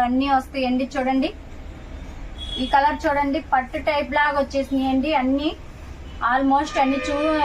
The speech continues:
అన్ని ఎక్కువ ఎక్కువ రేటుకి పెట్టేశాం, కానీ మన వీడియోలో కొంచెం స్టాక్ ఉందని మాత్రం ఇలా కొంచెం తక్కువ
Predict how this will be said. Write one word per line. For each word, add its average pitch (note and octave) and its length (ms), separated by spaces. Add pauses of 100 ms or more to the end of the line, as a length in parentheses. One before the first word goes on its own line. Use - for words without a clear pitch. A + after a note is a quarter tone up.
అన్ని C#4+ 260 (420)
ఎక్కువ C#4+ 280
ఎక్కువ D4 260
రేటుకి C#4 380
పెట్టేశాం, C4+ 520
కానీ C4+ 160 (120)
మన B3 60 (120)
వీడియోలో C#4 320
కొంచెం C#4+ 400
స్టాక్ C#4+ 380
ఉందని D4+ 320
మాత్రం D#4 280 (640)
ఇలా C4+ 140 (140)
కొంచెం C#4 360
తక్కువ C4+ 280